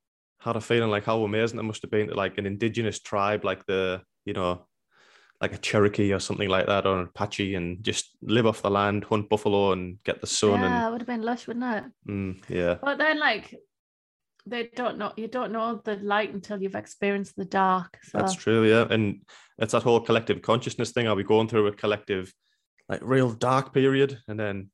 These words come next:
Speaker 2: I think we
Speaker 1: to
Speaker 2: are.
Speaker 1: a cer-, a certain point where you realise all this technology and, and cities and away from nature, do you have to realise,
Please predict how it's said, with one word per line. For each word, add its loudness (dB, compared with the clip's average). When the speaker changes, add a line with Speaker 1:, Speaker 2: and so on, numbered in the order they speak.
Speaker 2:
I 2
think 0
we 0
Speaker 1:
to 2
Speaker 2:
are. 4
Speaker 1:
a 4
cer-, 4
a 2
certain 2
point 0
where 0
you 0
realise -2
all 0
this -8
technology 0
and, -6
and -4
cities 2
and 0
away 4
from -4
nature, 0
do -2
you 2
have -2
to -4
realise, 0